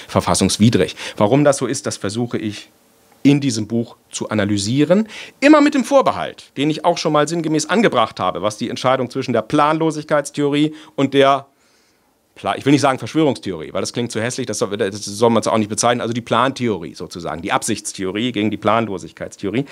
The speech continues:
habe ich das ja sinn-, sinngemäß schon gesagt. Äh, wir werden nicht aufklären können, was wirklich gerade mit uns passiert. Ich kann Ihnen das in meinem Buch auch nicht verraten.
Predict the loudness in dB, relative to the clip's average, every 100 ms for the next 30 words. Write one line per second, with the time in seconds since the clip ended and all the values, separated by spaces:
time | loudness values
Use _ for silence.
0 | -18 -18 -6 -4 0 0 0 0 -2 -2
1 | -6 -4 0 2 4 2 2 2 2 2
2 | 0 -6 -20 -20 -14 0 4 4 0 -12
3 | -14 -6 2 4 4 2 2 0 0 -2
4 | -2 0 0 -2 -4 2 4 4 0 0
5 | 0 0 -4 -10 -18 _ -2 0 0 2
6 | 2 2 -2 -2 -2 -4 -2 2 2 2
7 | -2 0 -2 0 0 0 -2 -2 -2 0
8 | 0 -2 -6 -8 2 2 2 -2 0 0
9 | 2 0 0 -8 -2 0 2 2 2 0
10 | 0 0 0 0 -6 -6 -10 -8 -4 -4
11 | -6 -14 -16